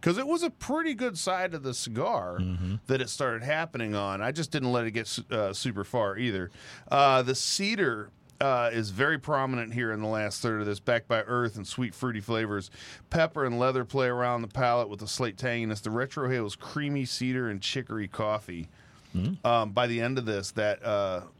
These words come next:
Speaker 1: that burn had gone back to, like, almost perfect.
Speaker 2: Just being almost straight,
Speaker 1: Yeah,
Speaker 2: huh?
Speaker 1: I mean, I,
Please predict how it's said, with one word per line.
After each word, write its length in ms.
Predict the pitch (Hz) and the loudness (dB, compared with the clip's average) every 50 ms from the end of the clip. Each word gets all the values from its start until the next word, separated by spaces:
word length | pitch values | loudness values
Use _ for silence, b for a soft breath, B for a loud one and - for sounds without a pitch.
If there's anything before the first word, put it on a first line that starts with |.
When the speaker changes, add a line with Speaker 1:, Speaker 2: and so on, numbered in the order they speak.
| - | -6
Speaker 1:
that 240 | - 123 113 104 95 | -2 -2 -2 -2 -2
burn 300 | 90 117 117 117 117 117 113 | -2 0 0 0 0 -2 0
had 340 | 117 110 104 98 85 - - | -2 -2 -4 -6 -14 -8 -4
gone 400 | 107 107 104 104 101 98 95 85 - | -2 0 0 0 -2 -4 -6 -8 -2
back 260 | - 110 107 107 104 _ | 0 0 0 0 -4 _
to, 120 | - 110 | -4 -2
like, 360 | 101 95 95 90 87 82 - - - - - | -2 0 0 -2 -4 -6 -10 -20 -20 -6 -2
almost 380 | 110 110 107 101 95 90 - | 0 0 0 -2 -4 -6 -6
perfect. 200 | - - 95 85 - | -4 -4 -2 2 2
Speaker 2:
Just 120 | 120 113 | 2 2
being 180 | 117 117 117 117 | 4 0 0 0
almost 200 | 110 107 104 95 | 0 0 0 0
straight, 120 | 117 110 107 | 2 2 4
Speaker 1:
Yeah, 280 | 107 104 98 95 120 123 | 4 4 4 2 2 0
Speaker 2:
huh? 40 | - | 0
Speaker 1:
I 60 | 101 | 0
mean, 180 | 104 101 101 98 | -2 -2 -2 -2
I, 120 | 98 104 | -2 -2